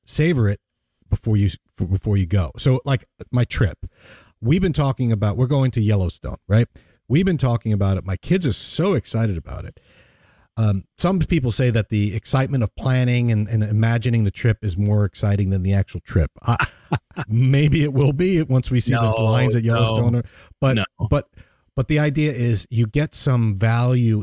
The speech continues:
Speaker 1: in the planning and the anticipation.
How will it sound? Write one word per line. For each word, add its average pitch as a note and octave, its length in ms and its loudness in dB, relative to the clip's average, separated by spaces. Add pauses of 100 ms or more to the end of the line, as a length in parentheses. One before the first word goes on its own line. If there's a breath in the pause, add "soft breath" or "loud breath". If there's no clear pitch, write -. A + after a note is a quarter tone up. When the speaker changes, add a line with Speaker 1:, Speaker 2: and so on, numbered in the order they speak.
(140)
Speaker 1:
in A#2+ 340 2
the G#2 80 0
planning A2+ 680 0
and G2+ 200 0
the G2+ 120 2
anticipation. G#2 920 -2